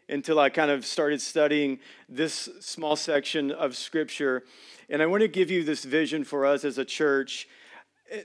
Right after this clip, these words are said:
not just something we can latch onto for the next year,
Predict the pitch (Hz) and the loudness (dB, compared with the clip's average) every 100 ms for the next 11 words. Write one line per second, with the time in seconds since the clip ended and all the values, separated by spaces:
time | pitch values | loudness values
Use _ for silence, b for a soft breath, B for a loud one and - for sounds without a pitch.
0 | _ 185 180 240 226 226 175 - - - | _ -2 0 0 2 0 0 -6 -10 -14
1 | - - 202 196 175 160 165 160 147 139 | -10 0 0 2 0 4 2 4 0 0
2 | 143 139 147 151 151 147 139 139 147 135 | -2 4 6 6 4 0 0 -2 -6 -6
3 | - 147 135 127 131 123 - - 196 170 | -4 0 2 0 0 -2 -4 0 4 8
4 | 147 131 | 6 4